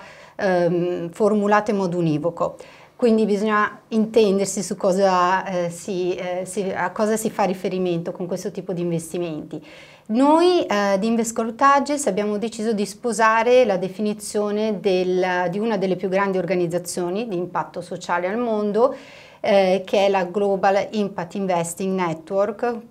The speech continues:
mm, anche nota con la sigla gin. La definizione è, mm, la seguente: per investimenti a impatto sociale si intendono quegli investimenti che hanno l'intenzionalità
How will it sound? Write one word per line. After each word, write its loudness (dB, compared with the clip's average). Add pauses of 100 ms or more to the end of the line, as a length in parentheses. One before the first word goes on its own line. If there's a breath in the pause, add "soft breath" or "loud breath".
mm, -8
anche -4
nota -4
con -6
la -2
sigla -2
gin. -2 (640 loud breath)
La 6
definizione 0
è, 2
mm, -6
la -2
seguente: 2
per -2
investimenti -2
a 0
impatto -2
sociale 0
si -8
intendono 0
quegli -4
investimenti -4
che -2
hanno 0
l'intenzionalità 0